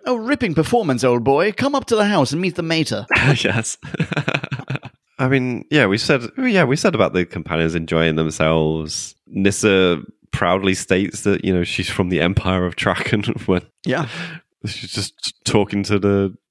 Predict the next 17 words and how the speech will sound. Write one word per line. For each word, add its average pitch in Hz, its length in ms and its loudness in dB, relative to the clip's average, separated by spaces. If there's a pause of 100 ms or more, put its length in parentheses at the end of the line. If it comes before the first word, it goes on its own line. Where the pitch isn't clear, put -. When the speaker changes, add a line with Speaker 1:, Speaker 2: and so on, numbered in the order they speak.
Speaker 2:
the - 40 -12
group 101 260 0
of 95 100 0
humans 98 320 0
at - 80 -6
the 101 60 -8
start. 92 340 -2
Like, 104 260 2
I 143 60 0
kind 156 200 0
of, 160 140 0 (100)
that's 170 120 -4
the 202 80 0
thing. 165 260 2
uh, 98 220 0 (340)
There's 131 180 0
a, 147 80 0